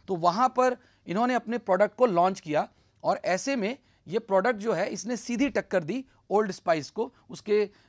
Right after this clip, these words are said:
जो already जो मार्केट में प्रोडक्ट्स थे उनको इसने सीधी टक्कर दी। ऐसे में ओल्ड स्पाइस के जो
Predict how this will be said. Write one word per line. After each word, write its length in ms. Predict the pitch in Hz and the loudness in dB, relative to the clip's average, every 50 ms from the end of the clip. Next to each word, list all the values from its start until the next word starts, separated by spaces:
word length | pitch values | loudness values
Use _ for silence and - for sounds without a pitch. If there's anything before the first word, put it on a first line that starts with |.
| _ 143 | _ -6
जो 120 | 151 196 | -4 0
already 440 | 196 165 165 175 190 196 196 233 226 | 2 2 2 2 2 0 0 -2 -2
जो 340 | 180 202 208 202 196 - _ _ _ _ - | 0 0 0 0 -2 -6 _ _ _ _ -10
मार्केट 400 | - 135 151 170 165 - 208 190 | -4 0 0 0 0 -2 -6 -6
में 120 | 208 196 | -6 -8
प्रोडक्ट्स 420 | 196 - 175 165 165 175 - - - - | -6 -4 -4 -4 -4 -4 -6 -8 -10 -6
थे 140 | - 208 - _ _ _ _ - | -6 -6 -8 _ _ _ _ -10
उनको 280 | 190 185 208 196 254 240 | -8 -6 -4 -2 -2 -2
इसने 240 | 196 - 214 254 | -2 -4 -8 -8
सीधी 280 | 240 - 233 226 233 247 | -6 -4 -4 -2 -2 -2
टक्कर 320 | - 208 - - 180 147 | -4 -4 -6 -6 -8 -8
दी। 180 | 135 123 113 98 _ _ _ _ _ _ _ _ _ - | -8 -8 -14 -16 _ _ _ _ _ _ _ _ _ -2
ऐसे 300 | 165 190 190 - 285 277 | -2 -2 0 -2 -2 -2
में 220 | 214 175 214 247 - _ _ _ _ _ _ _ _ _ - | -2 -4 -6 -8 -10 _ _ _ _ _ _ _ _ _ -2
ओल्ड 220 | - 190 254 269 277 | 2 2 2 2 2
स्पाइस 520 | - - - 220 220 233 240 - - - _ _ _ _ _ | -2 0 2 4 4 2 0 -2 -6 -14 _ _ _ _ _
के 140 | - 208 220 | -4 -4 -2
जो 440 | 190 196 226 226 233 233 233 - | 2 4 6 6 6 6 2 -2